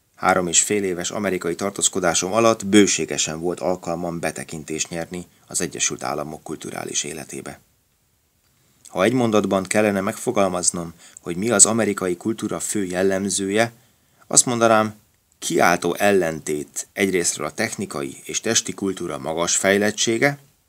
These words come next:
másrésztről a szellemi kultúra elmaradottsága, az általános műveltség alacsony színvonala között. Hogy az általános műveltség a világ leggazdagabb államában milyen alacsony fokon áll,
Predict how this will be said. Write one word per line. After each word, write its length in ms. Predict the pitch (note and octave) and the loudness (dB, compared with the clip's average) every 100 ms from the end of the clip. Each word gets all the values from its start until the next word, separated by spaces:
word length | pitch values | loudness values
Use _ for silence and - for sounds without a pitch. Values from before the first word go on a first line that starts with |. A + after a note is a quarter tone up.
| _ _ - | _ _ -6
másrésztről 800 | C#2+ D2 - G#2 G#2 C#3 D3 D3 _ - - - - | -2 2 4 8 8 8 4 2 _ -20 -20 -20 -4
a 140 | - | 4
szellemi 400 | E3 G2 E2 F2 | 6 6 2 0
kultúra 400 | - A#2+ A#2+ A#2 | 4 6 6 4
elmaradottsága, 1040 | - D#3+ G#2 E2+ E2 E2+ - D#2+ D2 D#2 - _ _ _ _ - | 4 2 4 2 2 -2 -2 -2 -2 -6 -12 _ _ _ _ -4
az 120 | - | 4
általános 540 | D#3 C#3+ G#2 F2 D#2+ | 6 6 2 0 -2
műveltség 600 | - B2 A2 G2 - F2+ - | -2 0 2 2 0 -2 -2
alacsony 420 | A2+ D#2+ - C#2 | -2 -2 -2 4
színvonala 600 | - F2+ F2 E2+ D#2 G#1 - | 4 4 -2 -8 -10 -10 -12
között. 560 | - - - - - _ _ _ _ _ _ _ _ _ _ _ _ _ _ _ - - - _ | -14 -14 -18 -20 -20 _ _ _ _ _ _ _ _ _ _ _ _ _ _ _ -20 -20 -20 _
Hogy 160 | G2 G2 | -2 2
az 120 | F#2+ | 6
általános 540 | B2+ C3+ A2+ G#2 F#2+ | 6 6 2 2 -2
műveltség 680 | G2+ G#2+ G#2+ F#2+ - E2 D#2+ | -4 -2 2 2 2 0 -2
a 60 | E2+ | -2
világ 300 | B2 G#2+ G2+ | 2 2 4
leggazdagabb 680 | A2+ A#2+ A2 F#2+ F#2 F2+ | 2 2 2 2 0 2
államában 600 | F#2 G#2 G2 F#2 F2+ F2 | 4 4 4 0 0 0
milyen 440 | E2+ G2 B2 A2+ - | -4 -4 0 -2 -2
alacsony 480 | - D3+ B2+ - D#2+ | 0 2 0 -2 -6
fokon 380 | - A#2 - F2+ | -4 -6 -4 -2
áll, 280 | A2+ G#2 | 0 0